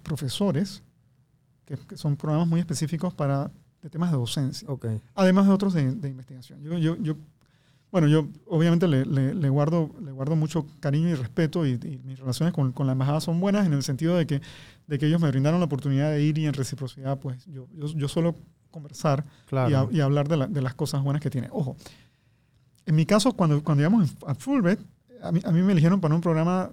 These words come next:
Speaker 1: que, que era como, como un, una introducción a la vida universitaria en Estados Unidos. Y me mandaron a, a una universidad en Seattle, eh, donde habían otros cincuenta Fulbrighters del mundo.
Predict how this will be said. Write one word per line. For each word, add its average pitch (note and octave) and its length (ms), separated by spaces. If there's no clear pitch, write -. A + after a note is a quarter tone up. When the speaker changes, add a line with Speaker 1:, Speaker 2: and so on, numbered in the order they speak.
Speaker 1:
que, D#3 100
que D3+ 100
era D#3 200
como, C#3 340
como C3+ 280
un, D3+ 280
una F#3 220
introducción E3+ 560
a A#3+ 80
la F#3+ 140
vida G3 160
universitaria D#3 520
en E3+ 60
Estados D#3 280
Unidos. - 340
Y D#3+ 220
me D#3+ 120
mandaron F3 320
a, D#3 180
a - 20
una E3 260
universidad D3 640
en D#3+ 140
Seattle, D3+ 440
eh, D3+ 380
donde D3+ 260
habían F3 280
otros G3+ 220
cincuenta G3+ 640
Fulbrighters F#3 720
del D3+ 160
mundo. D#3 500